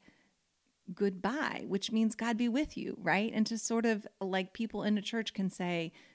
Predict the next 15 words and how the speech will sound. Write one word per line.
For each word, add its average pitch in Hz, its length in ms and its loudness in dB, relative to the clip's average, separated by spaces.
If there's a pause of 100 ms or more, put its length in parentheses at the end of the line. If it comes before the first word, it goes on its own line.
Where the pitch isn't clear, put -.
(100)
"You 202 100 4
know 208 140 4
what? 202 360 0
I'm 214 220 2
not 233 200 0
called 254 360 -2
to 220 100 0
this, - 520 -4
but 185 260 0 (100)
I 208 360 -2
can 226 180 2
sense 233 260 0
that 226 180 -4
you 226 180 4
are, 226 440 0